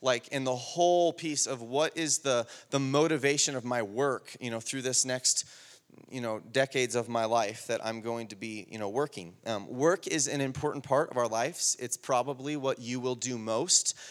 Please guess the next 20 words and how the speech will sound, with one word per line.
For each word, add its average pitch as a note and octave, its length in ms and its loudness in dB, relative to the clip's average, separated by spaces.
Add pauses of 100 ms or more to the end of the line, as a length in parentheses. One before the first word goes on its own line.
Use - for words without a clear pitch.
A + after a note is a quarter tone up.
(100)
before B2+ 340 -2
I B2 100 2
see B2+ 200 2
you B2+ 180 -4
next B2+ 280 -2
Sunday, C3+ 420 -4 (560)
is B2+ 160 0
work, D#3 440 -2 (260)
right? C3+ 220 4
So - 160 4
when C#3+ 80 2
I'm C#3 100 0
talking D#3 400 2
about C#3 300 4
work C#3 240 -2
tonight, G3 400 2
I'm B2 120 -2
simply D3+ 360 0
talking C#3 480 -4
about A#2+ 340 -2